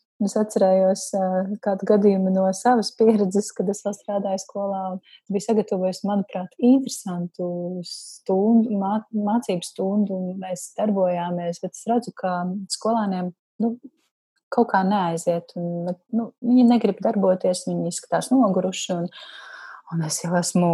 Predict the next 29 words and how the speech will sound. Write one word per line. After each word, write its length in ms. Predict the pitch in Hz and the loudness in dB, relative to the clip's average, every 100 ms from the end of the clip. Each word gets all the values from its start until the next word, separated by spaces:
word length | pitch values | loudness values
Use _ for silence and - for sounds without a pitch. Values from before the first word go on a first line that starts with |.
| 165 | 6
uzvilkusies 840 | 196 233 220 190 185 - 180 180 - | 6 8 8 6 2 4 4 4 0
un 120 | 175 | -4
saku, 400 | 175 175 175 - 165 _ | -2 -4 -6 -10 -16 _
"Nu, 120 | 220 - | -14 -10
kas 360 | - 220 240 - | -6 -4 -4 -2
man 200 | 220 214 | 0 0
tagad 320 | - 220 202 | 0 0 0
jādara? 480 | - 214 185 180 156 | -2 0 0 -2 0
Vai 140 | 170 | 0
tiešām 540 | 175 233 226 - 208 202 | 0 -2 -4 -4 -2 0
man 240 | 202 196 | 2 0
uz 180 | 185 165 - - - | -2 -4 -12 -16 -4
rokām 640 | 165 247 294 294 220 196 | 4 4 4 2 2 4
jāstāv, 540 | 202 208 208 190 180 226 | 4 2 4 6 8 8
<laughs> 40 | |
lai 180 | 220 208 | 6 4
jūs 300 | 208 214 - | 4 4 2
sāktu 520 | - 226 247 - - 202 - - | 0 2 2 2 2 2 -2 -6
mani 680 | - 202 202 190 185 185 185 | 0 2 4 4 4 4 2
sadzirdēt 720 | 202 214 208 190 175 180 185 | 6 8 8 6 6 4 6
vai 100 | 185 | 4
darīt, 480 | 185 208 190 175 185 | 8 8 8 4 2
eh, 340 | 190 180 175 185 | 6 8 8 4
nu, 240 | - 202 214 | -2 -2 2
to, 220 | 185 170 | 4 4
ko, 240 | 180 165 175 - - _ | 6 4 4 -4 -20 _
to, 160 | - 180 | 2 2
kas 160 | 180 | 2
paredzēts?" 580 | - 190 190 185 175 - | -2 0 0 0 -2 -6